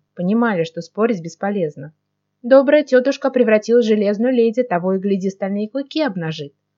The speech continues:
Лучше не доводить. «Кравцова умеет», лаконично говорил Виктории Васильевне главный врач Александр Брониславович, вкладывая слово «умеет» все свое восхищение. На нее можно спокойно оставлять больницу.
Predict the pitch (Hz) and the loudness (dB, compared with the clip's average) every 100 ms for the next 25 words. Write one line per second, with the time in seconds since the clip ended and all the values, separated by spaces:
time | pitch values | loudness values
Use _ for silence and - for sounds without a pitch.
0 | _ 202 226 226 - 220 196 185 175 165 | _ -2 0 0 -2 -4 -2 -2 -2 -6
1 | 160 - _ _ _ _ - 285 285 - | -16 -20 _ _ _ _ 0 0 0 4
2 | 262 269 302 262 233 240 240 196 190 185 | 4 6 2 2 0 -2 -2 -2 0 -2
3 | 185 190 180 185 180 180 170 175 180 165 | -4 -6 -2 2 2 4 2 0 0 2
4 | 170 175 277 285 262 247 208 196 254 302 | 2 -2 -4 -4 -2 -2 0 2 2 0
5 | 202 196 214 185 - 180 180 175 196 240 | -2 -2 -2 -8 -6 -4 -2 -2 -4 -4
6 | 269 220 151 143 - _ _ _ 208 196 | -4 -2 -2 -8 -18 _ _ _ 2 2
7 | 180 180 175 196 185 180 - 208 233 311 | 2 0 -2 -2 -4 -4 -4 -2 0 -2
8 | 320 - 214 240 226 180 170 160 - 170 | -8 -8 -8 -2 0 0 -2 -12 -14 -12
9 | 160 165 165 _ _ 196 196 196 190 185 | -12 -12 -14 _ _ -4 -2 -2 0 0
10 | 185 170 170 - 156 - 208 320 302 247 | 0 -2 -4 -6 -8 0 2 4 2 -4
11 | 180 175 190 180 175 175 165 - - | -6 -2 -4 0 0 0 -8 -14 -20